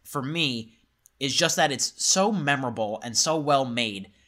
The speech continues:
that it's something that will last the test of time. Those movies that you mentioned, Memento is extremely memorable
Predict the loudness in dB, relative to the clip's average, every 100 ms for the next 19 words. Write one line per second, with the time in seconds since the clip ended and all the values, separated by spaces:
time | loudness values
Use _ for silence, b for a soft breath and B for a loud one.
0 | b -2 0 2 0 -2 -4 -4 -6 -4
1 | 2 2 0 -8 -6 -6 -6 -10 -8 -4
2 | -4 0 0 2 0 -2 -2 -4 -4 -6
3 | 0 2 2 2 -2 -4 -6 -4 -2 -2
4 | -2 -2 0 -2 -2 -8 -8 -6 -8